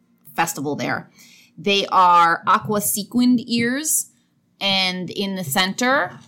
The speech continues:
where there would normally be a bow, is a little chef's hat.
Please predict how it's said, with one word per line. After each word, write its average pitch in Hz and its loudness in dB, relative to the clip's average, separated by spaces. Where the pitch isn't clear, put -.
where 185 0
there 180 2
would 175 0
normally 170 -4
be 165 -4
a 160 -4
bow, 170 4
is 202 -4
a 180 -4
little 156 -4
chef's - -2
hat. 110 -2